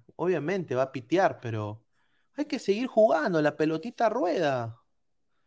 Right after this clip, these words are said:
Es interpretación del árbitro, pero pidieron el var, pues. O sea, entonces ahí sí, ahí sí no va a favorecer a Cristal, ¿no? O sea, eh, es,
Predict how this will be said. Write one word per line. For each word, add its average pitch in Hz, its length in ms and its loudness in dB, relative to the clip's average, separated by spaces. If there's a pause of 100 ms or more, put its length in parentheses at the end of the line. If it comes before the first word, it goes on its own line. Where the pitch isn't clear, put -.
(520)
Es 262 240 -2
interpretación 180 680 0
del 196 180 4
árbitro, 131 520 2
pero 135 380 2
pidieron 196 420 8
el 160 140 4
var, 220 340 6
pues. 120 280 -2
O - 20 -10
sea, 147 160 2
entonces 175 380 4
ahí 185 200 6
sí, 185 380 0
ahí 160 220 6
sí 214 260 -4
no 185 120 4
va 185 80 6
a 190 40 6
favorecer 175 460 4
a 175 80 2
Cristal, 123 500 0
¿no? 123 140 -10
O - 100 -20
sea, 117 280 -6 (920)
eh, 135 460 -8
es, 202 140 -2